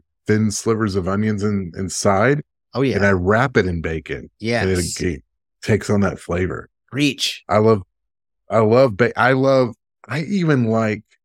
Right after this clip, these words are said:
Speaker 1: the bacon, the candied bacon, where they do the brown sugar on
Speaker 2: Yeah.
Speaker 1: the bacon and it gets kinda crispy.
Speaker 2: We've done
Speaker 1: Like
Speaker 2: that.
Speaker 1: it, yeah. Oof, I love me some bacon. So do you have a favorite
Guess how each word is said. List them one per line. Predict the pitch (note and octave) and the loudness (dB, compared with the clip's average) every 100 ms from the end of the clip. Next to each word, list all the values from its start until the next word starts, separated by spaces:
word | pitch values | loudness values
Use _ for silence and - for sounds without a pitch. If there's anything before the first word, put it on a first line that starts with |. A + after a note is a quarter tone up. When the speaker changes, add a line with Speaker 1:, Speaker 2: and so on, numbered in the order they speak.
| _ - | _ -10
Speaker 1:
the | |
bacon, | F#2+ A2+ A2 A#2+ C3 A#2 G2+ | -6 -4 -4 -2 -2 -2 -4
the | G2 | -6
candied | - A2+ A#2 B2 G#2 | -6 -4 -2 -2 -2
bacon, | F#2+ F#2 F#2 F2 | -2 -2 -4 -4
where | F#2+ | -2
they | F#2+ F#2 | -2 -2
do | G2+ | -2
the | G2 | -2
brown | F2 G2 G2+ A2 | -2 0 0 -2
sugar | A2 A#2 G#2 A#2+ A2+ | -4 -4 0 2 2
on | |
Speaker 2:
Yeah. | A2+ | 2
Speaker 1:
the | A2 | 0
bacon | A2 A#2 C3 B2 | -2 -2 -2 -2
and | G2+ | -2
it | F2+ | -4
gets | G2 F#2+ | -6 -8
kinda | - G#2 F#2 | -6 -6 -4
crispy. | - G#2 - B2+ C3 - _ | -4 -4 -2 -2 -2 -8 _
Speaker 2:
We've | G2 A#2+ A2 | -2 -2 2
done | B2+ D3 | 4 4
Speaker 1:
Like | E3 | 4
Speaker 2:
that. | F2 E2 | 2 -2
Speaker 1:
it, | - F#2+ | -4 -4
yeah. | F2+ G2+ A#2 D#2+ B1+ _ _ _ _ _ _ _ _ _ _ _ F#3+ | -2 0 0 -2 -6 _ _ _ _ _ _ _ _ _ _ _ 2
Oof, | G#3 - - - | 2 2 -8 -4
I | - | 0
love | A2 G#2 G2+ | 2 2 2
me | |
some | F#2 - F2 | -2 -4 -4
bacon. | F2+ D#2 D2+ - _ _ _ _ _ _ - | -2 -4 -8 -10 _ _ _ _ _ _ -12
So | - C3+ | 2 4
do | A2 | 6
you | B2+ D3+ | 4 4
have | D#3 E3 | 4 4
a | C3+ A2 | 2 0
favorite | - - - G#2+ G#2+ A#2 G#2 | -6 -6 0 0 0 -2 -4